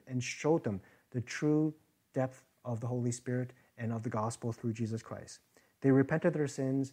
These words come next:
they recognized Jesus as Lord, and immediately they were baptized with the Holy Spirit. Their eyes were opened and they believed with their hearts. Immediately they were baptized and filled with the Holy Spirit. Apollos, he continued to preach and teach in the synagogue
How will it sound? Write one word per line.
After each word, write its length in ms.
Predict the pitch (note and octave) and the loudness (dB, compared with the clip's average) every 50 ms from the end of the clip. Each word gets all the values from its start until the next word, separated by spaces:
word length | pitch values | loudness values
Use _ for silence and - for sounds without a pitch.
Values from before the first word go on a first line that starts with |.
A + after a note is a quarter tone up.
| - _ _ | -10 _ _
they 80 | - B2 | 0 2
recognized 400 | C#3 D3 C#3+ - D3+ C#3+ C#3 C3 | 4 4 4 2 0 0 0 0
Jesus 260 | C3+ C3+ C3+ C3+ B2+ | 0 0 0 0 -2
as 160 | C3 A#2+ B2 | -2 -2 -2
Lord, 260 | B2+ A#2+ B2 B2 B2 B2 - - - - | 0 0 0 0 -2 -4 -8 -18 -14 -6
and 120 | B2 A#2 | -2 0
immediately 420 | A#2+ B2+ D3 D#3+ D3 B2+ G#2 G2 F2+ - | 2 4 4 4 4 2 2 0 -4 -4
they 100 | A#2+ A#2+ | -2 0
were 120 | A#2 A2+ | 0 0
baptized 580 | G#2 - A#2 A2+ B2 - - B2 A#2 A#2 A2+ - | -2 -2 -4 -4 -6 -6 -8 -6 -6 -4 -4 -4
with 100 | A#2+ A#2 | -4 -4
the 60 | A2 | -4
Holy 260 | B2 A#2 A2+ A#2 A#2 | -4 -2 -2 -2 -4
Spirit. 480 | A2+ - - G#2 F#2 F2 - - _ _ _ _ _ _ _ _ _ _ _ _ | -4 -6 -10 -12 -12 -12 -14 -18 _ _ _ _ _ _ _ _ _ _ _ _
Their 120 | - C3+ B2 | -2 -2 0
eyes 300 | A#2+ C#3 D#3 E3 D3+ - | 4 6 6 6 6 4
were 80 | D#3 | 2
opened 320 | - D3 C#3 - D#3 C#3+ C#3+ | 0 0 0 2 2 0 0
and 160 | - - B2+ | 0 -2 0
they 80 | B2 B2 | 0 0
believed 300 | A#2 A#2+ A#2 A#2+ B2 B2+ | 0 0 2 2 2 2
with 100 | B2 A#2+ | 0 -2
their 80 | B2+ A#2+ | -4 -6
hearts. 400 | - G#2+ G#2 F2+ F#2+ - - - _ _ _ _ _ | -8 -10 -12 -12 -14 -16 -20 -20 _ _ _ _ _
Immediately 480 | - C#3 C3+ D#3+ D#3+ F3+ D3+ A#2 G2+ G2 | 0 2 4 6 6 6 4 4 2 2
they 100 | F#2 B2 | 2 2
were 120 | B2 B2 | 2 4
baptized 500 | A#2 B2+ B2+ C#3 - - - C3 C3 - | 4 2 2 0 0 -2 -2 -2 0 0
and 140 | B2 A#2 A2+ | -2 -2 -4
filled 300 | - - B2+ B2+ B2 A#2+ | -4 -2 0 2 2 2
with 100 | B2 B2 | 2 0
the 60 | A#2+ | -2
Holy 220 | A#2+ B2 A#2+ B2 A#2 | -2 0 0 0 -2
Spirit. 460 | - - - G#2 F2+ E2+ E2 _ _ _ _ _ _ _ _ _ _ _ _ _ _ _ _ _ _ - | -4 -6 -10 -12 -12 -14 -18 _ _ _ _ _ _ _ _ _ _ _ _ _ _ _ _ _ _ -10
Apollos, 500 | C3+ A#2+ - F3 G3 F3 B2+ G2+ - - | -6 4 8 10 10 10 10 6 2 -2
he 100 | - C#3 | -4 -2
continued 340 | - D#3 D#3 D3 F3 E3 D3 | 0 0 0 4 4 4 4
to 60 | - | 4
preach 360 | - - D3 D3+ C#3+ - - - | 2 2 2 2 0 -4 -10 -10
and 100 | C#3+ B2+ | -10 -4
teach 220 | - C#3 C3+ C3+ | -2 0 0 0
in 80 | - C3 | 0 0
the 60 | B2+ | -2
synagogue 500 | A#2+ - B2+ A#2 A2 - G2 F2 E2 E2 | 0 -2 -2 -2 -4 -4 -6 -10 -12 -12